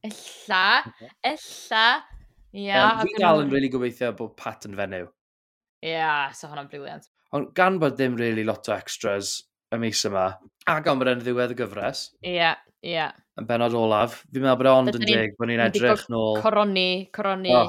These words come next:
Speaker 1: un person, ydan?
Speaker 2: Ai. Yy,
Speaker 1: Ie.
Speaker 2: extra neu cameo y flwyddyn.
Speaker 1: Mm.
Speaker 2: A
Speaker 1: Sa-,
Speaker 2: dim ond
Speaker 1: sa
Speaker 2: un
Speaker 1: mo'n dyn.
Speaker 2: person sydd yn oes.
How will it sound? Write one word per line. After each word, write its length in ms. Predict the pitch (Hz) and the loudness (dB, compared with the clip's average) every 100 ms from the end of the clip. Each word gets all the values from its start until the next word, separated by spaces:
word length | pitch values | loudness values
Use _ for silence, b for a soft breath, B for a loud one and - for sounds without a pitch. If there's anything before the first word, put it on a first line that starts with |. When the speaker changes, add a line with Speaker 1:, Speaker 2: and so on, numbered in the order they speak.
| - | 0
Speaker 1:
un 220 | 185 170 | -8 -8
person, 380 | 180 165 170 165 | -10 -8 -8 -6
ydan? 220 | 170 208 208 _ _ _ _ _ _ _ | -6 -6 -8 _ _ _ _ _ _ _
Speaker 2:
Ai. 180 | 117 101 | 0 0
Yy, 680 | - _ _ _ _ _ 123 | -6 _ _ _ _ _ -2
Speaker 1:
Ie. 140 | 117 | 0
Speaker 2:
extra 540 | 127 170 - - 143 139 131 131 _ | -2 -4 -8 0 4 4 2 -4 _
neu 140 | 127 127 | -6 -6
cameo 520 | 131 117 113 113 113 110 - _ _ _ _ _ - | -4 -4 -2 -2 -2 -4 -10 _ _ _ _ _ -4
y 100 | 120 | 0
flwyddyn. 480 | 123 110 104 104 113 - _ _ | 0 0 0 -2 -4 -14 _ _
Speaker 1:
Mm. 440 | 165 175 214 170 147 - _ - | -10 -4 -4 -4 -8 -18 _ 0
Speaker 2:
A 80 | 123 | 2
Speaker 1:
Sa-, 260 | 120 120 - | 4 2 0
Speaker 2:
dim 140 | 143 147 | 0 4
ond 80 | |
Speaker 1:
sa 60 | 147 | 6
Speaker 2:
un 60 | 151 | 4
Speaker 1:
mo'n 100 | 151 | 4
dyn. 140 | 170 | -2
Speaker 2:
person 460 | - - 120 110 104 | -2 0 4 4 2
sydd 380 | 101 117 101 95 | -6 -6 -6 -6
yn 60 | 95 | -8
oes. 160 | 92 | -8